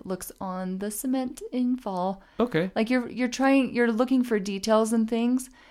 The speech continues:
Speaker 1: that bring a little more joy into your life, because we go through our life and we are scared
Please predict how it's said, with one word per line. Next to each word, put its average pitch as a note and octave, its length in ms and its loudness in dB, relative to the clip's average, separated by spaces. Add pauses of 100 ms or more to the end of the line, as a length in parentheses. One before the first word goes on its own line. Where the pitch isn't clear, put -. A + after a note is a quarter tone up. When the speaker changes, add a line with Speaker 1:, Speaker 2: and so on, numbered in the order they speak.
(140)
Speaker 1:
that F#3+ 180 2
bring G3 200 0
a F3+ 100 0
little F#3 200 2
more F3 180 0
joy D#3+ 300 -2
into F3+ 240 -4
your G3 120 -2
life, G3 400 -4 (360)
because A3+ 280 2
we A3 120 2
go A3+ 160 6
through B3+ 160 2
our C#4 120 6
life E3 420 2 (440)
and F3 240 -2
we F3 160 0
are E3+ 140 0
scared F3+ 580 0